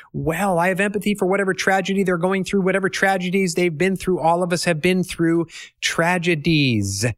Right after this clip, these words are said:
Tragedy is not a competition. There are no worse tragedies or better tragedies. They're all tragedies, but I have to take issue with what he said. Because I remember while my father lay dying, he was on a morphine drip, and for days in the hospital, we sat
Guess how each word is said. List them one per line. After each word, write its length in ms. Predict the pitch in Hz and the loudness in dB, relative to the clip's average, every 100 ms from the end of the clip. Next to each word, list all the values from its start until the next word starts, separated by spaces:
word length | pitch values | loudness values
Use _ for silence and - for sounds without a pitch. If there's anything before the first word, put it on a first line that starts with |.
| _ _ | _ _
Tragedy 380 | - 190 185 180 | 0 2 2 0
is 120 | 160 | 0
not 160 | 170 185 | 2 0
a 40 | |
competition. 760 | 175 185 170 147 - 220 175 143 | 0 -2 0 0 0 0 0 2
There 140 | 147 | 2
are 80 | 165 | 2
no 140 | 170 175 | 2 0
worse 320 | 160 196 - | 0 0 0
tragedies 600 | - 180 175 180 190 185 | 0 0 0 0 0 0
or 60 | 165 | 2
better 260 | 180 190 | 2 0
tragedies. 600 | 160 151 123 123 151 170 | 0 0 0 0 0 0
They're 160 | 170 175 | 0 2
all 240 | 170 170 | 2 2
tragedies, 600 | 170 196 220 190 160 160 | 0 0 0 0 0 0
but 140 | - 180 | 0 0
I 100 | 190 | 0
have 220 | 202 214 | -2 -2
to 80 | 185 | 0
take 240 | 185 165 | 0 0
issue 240 | 135 - | -2 0
with 160 | 160 151 | 0 0
what 160 | 139 131 | 0 0
he 120 | 139 | -2
said. 600 | - 220 247 202 107 95 _ _ _ _ _ _ | 0 0 0 -2 -4 -10 _ _ _ _ _ _
Because 160 | - 214 | -2 0
I 40 | |
remember 420 | 277 247 185 170 | 0 0 0 0
while 180 | 151 156 | 0 0
my 160 | 151 135 | 2 0
father 380 | - 147 147 131 | 0 0 2 2
lay 180 | 131 | 2
dying, 480 | 123 117 117 113 107 | 2 0 0 0 0
he 60 | 110 | 0
was 100 | 113 | 2
on 80 | 117 | 0
a 60 | |
morphine 500 | 117 139 147 151 123 | 0 0 0 0 0
drip, 260 | 107 110 107 | 2 0 0
and 140 | 117 | -2
for 140 | - 120 | -2 -2
days 420 | 107 160 165 143 | 2 2 2 0
in 80 | 135 | -2
the 80 | |
hospital, 580 | 123 156 165 - 156 117 - - - | 0 0 -2 0 0 -2 -6 -20 -18
we 300 | - 127 180 | -6 -2 0
sat 440 | 202 - 135 123 | -2 0 0 0